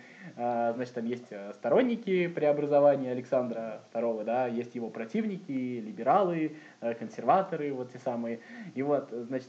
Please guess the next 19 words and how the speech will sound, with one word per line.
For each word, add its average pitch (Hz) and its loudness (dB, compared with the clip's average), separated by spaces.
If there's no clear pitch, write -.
и 135 -4
вот 135 -4
он 131 -4
уезжает, 170 2
и 131 -12
там 120 -6
вот 113 -8
этот 110 -10
вот, 110 -12
э, 107 -8
символический 127 -6
вот 110 -12
этот 113 -12
вот 113 -12
дым, 220 2
э, 113 -2
и 123 -4
вот 127 -2
он, 113 -4